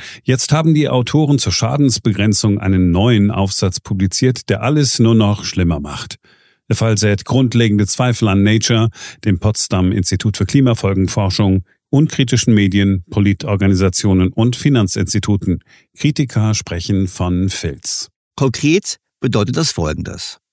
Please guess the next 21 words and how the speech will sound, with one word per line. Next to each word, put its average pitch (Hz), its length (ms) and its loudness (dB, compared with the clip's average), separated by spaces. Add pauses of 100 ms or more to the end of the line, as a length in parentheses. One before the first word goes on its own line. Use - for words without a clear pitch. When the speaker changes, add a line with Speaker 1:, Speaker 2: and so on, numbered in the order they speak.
(240)
Speaker 1:
Dass 139 160 -4
die 110 120 -2
Arbeit 123 320 -2
im 110 200 0
gewichtigen 107 920 0
Wissenschaftsmagazin 120 1040 0
Nature 117 440 2
veröffentlicht 101 540 -2
wurde, 104 220 0
verschaffte - 480 -2
ihr 110 140 0
Kredit. - 580 -6
Das - 300 -4
renommierte 113 460 2
Magazin 98 640 2 (260)
hätte 127 260 0
die 117 160 0
Arbeit 104 420 -2
nicht 107 260 0
veröffentlichen 92 720 -2
dürfen, 117 380 2